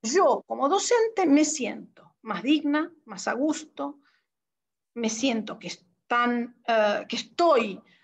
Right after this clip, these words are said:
ayudando a aprender en mejores condiciones que si simplemente todo el tiempo, eh, bueno, expongo.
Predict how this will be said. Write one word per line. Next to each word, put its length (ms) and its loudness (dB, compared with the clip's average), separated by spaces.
ayudando 1000 2
a 40 4
aprender 480 0
en 120 0
mejores 320 -4
condiciones 800 0
que 400 0
si 340 -4
simplemente 1040 2
todo 240 2
el 180 -4
tiempo, 840 0
eh, 480 -4
bueno, 520 -2
expongo. 1000 0